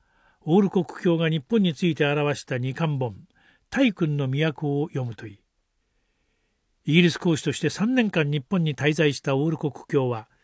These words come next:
九段の利益を手にしたことを認めつつ、その詳細を記述している。六月二十九日。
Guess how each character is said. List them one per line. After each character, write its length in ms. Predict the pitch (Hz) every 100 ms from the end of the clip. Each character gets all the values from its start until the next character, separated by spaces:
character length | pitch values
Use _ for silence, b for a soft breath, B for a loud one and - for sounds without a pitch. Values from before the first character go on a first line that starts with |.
| b b b
九 100 | -
段 240 | 214 170 151
の 160 | 151
利 160 | 151 185
益 220 | 147 160
を 100 | 143
手 120 | 180
に 120 | 170
し 40 | 139
た 120 | 139
こ 100 | 143
と 160 | 160 139
を 80 |
認 200 | 135 135 170
め 100 | 151
つ 100 | -
つ、 300 | - 160 175 b b
そ 180 | - 160
の 140 | 151
詳 240 | - 156
細 320 | 180 170 156 151
を 140 | 151 -
記 120 | 135
述 260 | 117 -
し 100 | -
て 100 | -
い 60 | 85
る。 60 | _ _ _ _ _ _ _ _ _ _ _ _ _ _ _ _ _ _ _ _ _ _ _ _ _ _ _
六 340 | 147 156 - 262
月 520 | 233 - 202 190 - _
二 220 | 147 196 208
十 280 | 165 127 110
九 140 | 170
日。 300 | 110 -